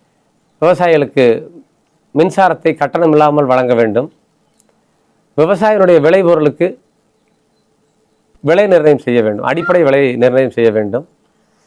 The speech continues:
நிலம் வைத்திருக்கின்ற விவசாயிகளுக்கு நிலத்தின் அடிப்படையிலையோ அல்லது விவசாயிகள் உற்பத்தி செய்கின்ற பொருளினுடைய எடையின் அடிப்படையிலையோ அவர்களுக்கு மானியம் வழங்க வேண்டும் என்று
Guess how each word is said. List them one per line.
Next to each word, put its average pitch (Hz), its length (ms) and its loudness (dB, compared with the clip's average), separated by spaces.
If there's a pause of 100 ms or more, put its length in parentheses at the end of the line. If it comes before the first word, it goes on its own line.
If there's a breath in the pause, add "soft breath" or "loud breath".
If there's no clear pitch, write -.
(880)
நிலம் 202 440 2
வைத்திருக்கின்ற 190 640 0
விவசாயிகளுக்கு 147 840 -2 (640)
நிலத்தின் 202 360 2
அடிப்படையிலையோ 143 640 0 (800)
அல்லது 214 720 0 (260)
விவசாயிகள் 208 680 0
உற்பத்தி 208 460 0
செய்கின்ற 185 800 0 (800)
பொருளினுடைய 190 840 2 (200)
எடையின் 190 400 0
அடிப்படையிலையோ 156 600 0 (360 soft breath)
அவர்களுக்கு 156 440 0
மானியம் 202 440 2
வழங்க 160 280 0
வேண்டும் 135 260 0
என்று 127 420 -6